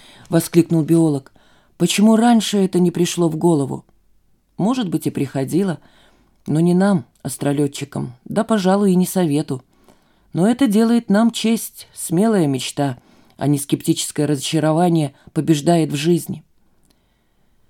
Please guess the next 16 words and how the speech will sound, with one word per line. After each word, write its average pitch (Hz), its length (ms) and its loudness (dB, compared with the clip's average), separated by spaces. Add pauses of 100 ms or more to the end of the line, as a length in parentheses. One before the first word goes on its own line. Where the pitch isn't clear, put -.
(440)
На 208 140 4
экране 262 400 4
облёт 226 340 2
планеты 202 480 2
закончился. 156 880 -2 (640)
Последовали 190 640 0
записи 180 440 0
станции 175 500 0
робота, 185 480 0 (360)
сброшенного 185 720 2
для 175 220 2
анализа 180 460 2
условий 180 440 2
на 170 120 2
поверхности 170 600 -2
планеты. 160 640 -2